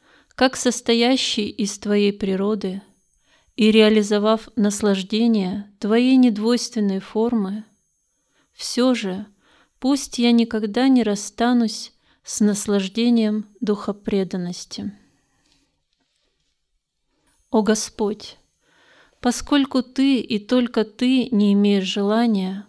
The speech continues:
которое невыполнимо, значит, осуществление Твоей недвойственности есть более чем достаточное.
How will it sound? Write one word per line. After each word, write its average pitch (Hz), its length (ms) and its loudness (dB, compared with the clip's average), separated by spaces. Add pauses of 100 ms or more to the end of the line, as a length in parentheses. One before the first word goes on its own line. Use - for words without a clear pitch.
которое 208 480 -2
невыполнимо, 196 1000 -4 (1160)
значит, 233 640 0
осуществление 240 1000 0
Твоей 214 340 0
недвойственности 202 1300 -6 (680)
есть 208 400 -2
более 226 500 0
чем 208 320 -4
достаточное. 196 1080 -8